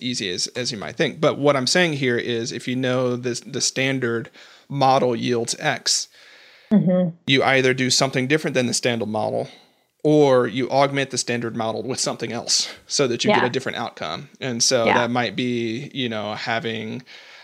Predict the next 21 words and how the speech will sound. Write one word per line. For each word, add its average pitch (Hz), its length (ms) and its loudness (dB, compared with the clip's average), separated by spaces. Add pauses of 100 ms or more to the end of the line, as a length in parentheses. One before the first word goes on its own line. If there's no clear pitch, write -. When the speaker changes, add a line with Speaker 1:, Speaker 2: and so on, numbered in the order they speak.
Speaker 1:
and 131 200 0
again, 151 460 2
it's - 160 -6
not 147 240 0
possi-, 156 420 0
I 143 40 0
mean, 127 320 -2
economics 147 560 -2
drives 110 280 0
so - 140 0
much 104 240 -6
of - 80 -16
this, - 240 -10
right? 90 340 -8
Speaker 2:
Yeah. 202 340 4
Speaker 1:
Um, 110 100 -6
Speaker 2:
Yeah. 123 320 0
Speaker 1:
and 110 200 -4
if - 200 -6
you 139 260 0
are, 120 500 0